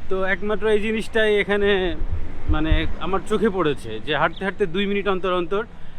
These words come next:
এই স্মেলটা বা মানুষ বসে বসে খাচ্ছে ওপেনে, এটা এমন কোনো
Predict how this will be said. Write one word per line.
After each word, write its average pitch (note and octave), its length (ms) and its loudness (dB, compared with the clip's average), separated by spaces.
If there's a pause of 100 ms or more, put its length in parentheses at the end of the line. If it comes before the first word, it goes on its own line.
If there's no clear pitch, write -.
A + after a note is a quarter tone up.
(240)
এই E3+ 240 2
স্মেলটা D#3 480 0 (760)
বা D#3 80 0
মানুষ F3+ 280 0
বসে F3+ 220 -2
বসে F#3+ 180 -4
খাচ্ছে F#3 400 -2
ওপেনে, D#3+ 300 0
এটা D#3 180 0
এমন E3+ 240 -2
কোনো E3 320 0